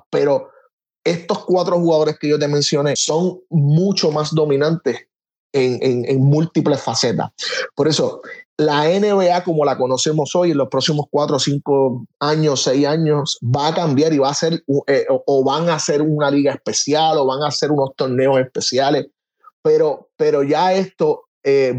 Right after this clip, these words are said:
va a dejar de ser un torneo americano. Esto va a ser un torneo, esto tiene que convertirse en un torneo mundial. No, esto ya no, eh, es, es que ya no lo aguanta, ya no, ya no,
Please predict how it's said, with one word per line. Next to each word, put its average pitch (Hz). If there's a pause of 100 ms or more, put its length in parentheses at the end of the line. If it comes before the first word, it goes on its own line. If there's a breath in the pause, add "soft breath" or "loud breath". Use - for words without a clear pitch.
va 147
a 170
dejar 170
de 160
ser 165 (420)
un 165
torneo 151
americano. 139 (260)
Esto -
va 165
a 165
ser 170
un 170
torneo, 156
esto 156
tiene 170
que 170
convertirse 160
en 165
un 156
torneo 156
mundial. 135 (560)
No, 156
esto 160
ya 170
no, 165
eh, 143
es, 143
es -
que 170
ya 156
no 165
lo 160
aguanta, 139
ya 123
no, 147
ya 135
no, 156